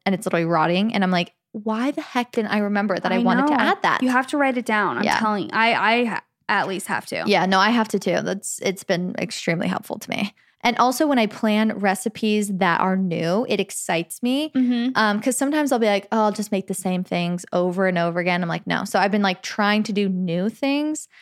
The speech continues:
Speaker 1: What I make literally once a week is my no queso mac and cheese.
Speaker 2: Mm-hmm.
Speaker 1: It's so good. And also Nick loves it. So that's why I make it as well. And you can add so many things to it. To,
Speaker 2: Mm-hmm.
Speaker 1: a-, and the, um, sauce ingredients are literally vegetables. It's just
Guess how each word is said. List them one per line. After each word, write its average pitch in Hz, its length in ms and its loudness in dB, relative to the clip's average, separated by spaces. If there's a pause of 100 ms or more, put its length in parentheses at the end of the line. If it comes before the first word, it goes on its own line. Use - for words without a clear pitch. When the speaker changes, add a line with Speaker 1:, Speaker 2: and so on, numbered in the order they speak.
(280)
Speaker 1:
What 233 180 2
I 330 120 2
make 240 260 0
literally 208 240 2
once 190 240 0
a 190 40 0
week 180 180 0
is 196 80 -2
my 180 120 0
no 170 200 0
queso 190 340 -4
mac 180 240 -2
and 190 100 -4
cheese. 226 360 2
Speaker 2:
Mm-hmm. 247 340 0
Speaker 1:
It's 226 160 -2
so 208 240 2
good. 214 240 2
And 202 140 2
also 196 200 -2
Nick 175 280 -2
loves 165 240 0
it. 202 180 -2
So 175 260 0 (360)
that's 165 260 -4
why 175 300 2
I 175 40 0
make 180 200 -2
it 190 80 -2
as 180 160 -2
well. 185 340 0 (320)
And 208 140 2
you 202 60 0
can 214 180 -2
add 190 420 0
so - 320 -4
many 180 180 -2
things 180 300 -6
to 190 120 -4
it. 180 100 -4
To, 240 100 0
Speaker 2:
Mm-hmm. 220 160 0
Speaker 1:
a-, - 200 0
and 208 200 2
the, 196 240 2
um, 170 340 -2
sauce 196 520 0
ingredients 226 500 0
are 202 100 0
literally 180 240 0
vegetables. 214 480 -2
It's 202 120 -6
just - 260 -8